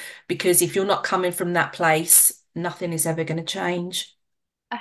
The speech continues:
Speaker 2: hundred percent. And that's what we're here to have these conversations with, because we don't want women or any human to feel like they're a failure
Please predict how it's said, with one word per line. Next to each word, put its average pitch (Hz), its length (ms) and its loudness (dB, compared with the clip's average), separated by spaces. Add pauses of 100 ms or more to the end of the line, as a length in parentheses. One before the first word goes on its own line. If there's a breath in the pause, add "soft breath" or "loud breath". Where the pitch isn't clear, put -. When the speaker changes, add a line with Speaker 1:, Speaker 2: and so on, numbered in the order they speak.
(120)
Speaker 2:
hundred 240 440 -8
percent. 196 580 -6
And 208 180 -8
that's 233 280 4
what 208 120 -8
we're 208 100 -8
here 214 220 0
to 233 80 -8
have 196 160 2
these 202 160 -10
conversations 214 800 -6
with, 196 120 -4 (260 loud breath)
because 339 260 0
we 349 140 2
don't 349 220 0
want 311 240 0
women 226 440 0
or 262 300 0
any 269 220 2
human 202 400 -6
to 247 100 -10
feel 220 320 -4
like - 200 -4
they're 214 200 0
a 208 40 -8
failure 214 520 -4